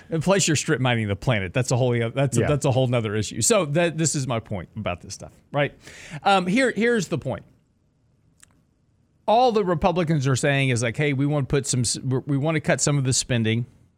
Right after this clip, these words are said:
Speaker 1: right? We wanna try to get a little, you know, try to, try to reduce this kind of runaway spending we've done over the last few years."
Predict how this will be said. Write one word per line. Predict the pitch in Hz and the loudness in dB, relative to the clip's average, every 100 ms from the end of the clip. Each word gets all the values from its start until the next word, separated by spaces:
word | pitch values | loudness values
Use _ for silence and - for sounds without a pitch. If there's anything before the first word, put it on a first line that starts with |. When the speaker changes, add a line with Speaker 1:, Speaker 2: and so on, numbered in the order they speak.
| _ | _
Speaker 1:
right? | 120 123 123 | 0 2 2
We | |
wanna | 127 139 143 | 0 0 0
try | - 139 | 0 0
to | 123 | 2
get | 123 127 127 | 2 2 2
a | 113 | 0
little, | 120 143 156 151 | 0 0 2 0
you | 135 | 0
know, | 117 | -2
try | - 185 202 | 0 2 4
to, | 151 | 2
try | 113 185 220 | 0 0 0
to | 170 | 0
reduce | 143 107 147 151 139 - | -2 2 2 4 2 0
this | 135 | -4
kind | - 135 120 | 0 0 2
of | |
runaway | 117 135 143 127 | 0 2 2 2
spending | 120 - 131 123 | -2 -2 -2 -2
we've | 113 | -2
done | 120 113 | -2 -2
over | 107 | -2
the | |
last | 101 101 | -2 -2
few | 107 | -2
years." | 131 160 147 | 0 0 0